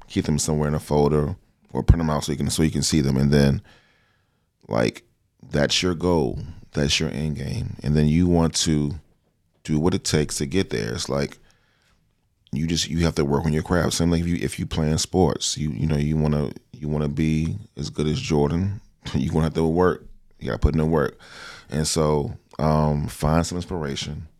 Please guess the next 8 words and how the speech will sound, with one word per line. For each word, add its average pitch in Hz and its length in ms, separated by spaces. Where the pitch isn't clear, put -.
save 78 440
those, 71 520
and 71 500
work 85 280
at 69 100
it. 64 100
Like, 64 240
I, 78 200